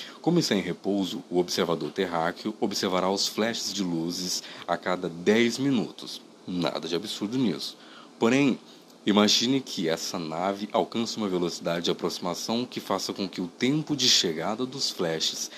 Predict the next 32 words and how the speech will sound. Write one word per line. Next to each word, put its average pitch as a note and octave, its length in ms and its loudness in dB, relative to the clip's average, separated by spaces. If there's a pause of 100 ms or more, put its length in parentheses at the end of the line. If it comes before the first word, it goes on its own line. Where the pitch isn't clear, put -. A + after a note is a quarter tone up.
(280)
leve E2 340 2
a D#2+ 60 0
metade F2+ 680 -2
do F#2+ 120 -4
tempo F2 340 -6
do - 80 2
que - 100 -8
estava D#2 440 -2
em E2 40 -4
repouso, E2+ 600 -2 (100)
ou A#2 140 0
seja, E2+ 500 -2
cinco - 400 -4
minutos. F#2+ 500 -4 (1600)
Veja, G2+ 320 6 (240)
a G#2 60 0
velocidade A#2+ 640 4
da F#2+ 100 -2
luz F2+ 260 0
continua F#2+ 440 -4
a - 20 -6
mesma. E2 480 -2 (320)
A C#2+ 80 -4
diferença F2+ 560 -2
está F#2+ 180 -4
na F2 60 0
velocidade F#2 580 0
relativa G2+ 640 2
entre A2 280 -2
os F#2+ 80 0
dois G2 240 2
corpos. - 480 -4